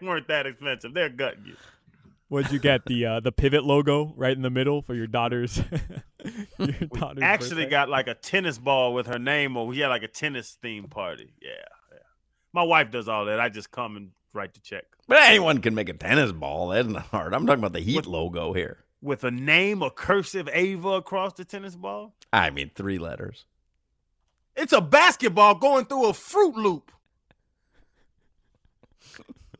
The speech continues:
Speaker 2: Um, your weather from the Demesman and Dover Law Firm, your accident attorneys dot com. Call them, eight six six, nine five four, more.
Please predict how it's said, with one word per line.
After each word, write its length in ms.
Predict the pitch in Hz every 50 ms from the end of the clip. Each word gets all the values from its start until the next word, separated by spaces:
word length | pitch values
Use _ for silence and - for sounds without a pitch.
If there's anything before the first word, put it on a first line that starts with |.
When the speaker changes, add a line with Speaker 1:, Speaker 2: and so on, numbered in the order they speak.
| 359 - _ _ _ 208 _ - - - _ _ _ _ _ _ _ _ _ _ _ -
Speaker 2:
Um, 680 | 139 131 131 127 131 127 127 127 127 123 123 127 131 -
your 140 | 131 135 131
weather 380 | 139 170 185 202 208 208 - -
from 140 | - 143 139
the 120 | 139 139
Demesman 500 | 127 127 123 131 143 156 139 143 147 143
and 100 | 131 123
Dover 300 | 113 135 139 139 131 131
Law 180 | 120 127 131 139
Firm, 380 | 143 - 139 135 135 131 127 -
your 160 | - 127 139
accident 400 | 143 143 - - 151 139 139 131
attorneys 380 | 120 - - 131 131 131 123 -
dot 240 | - 139 135 - -
com. 260 | - 139 139 139 135
Call 240 | - - 139 143 135
them, 160 | 123 107 104 -
eight 200 | 135 143 - -
six 280 | - - 147 - -
six, 420 | - - 160 170 - - - - - -
nine 320 | 127 123 123 131 143 151 139
five 320 | - - 139 135 131 -
four, 320 | _ - 147 139 139 135
more. 500 | 123 120 131 156 170 170 165 165 160 151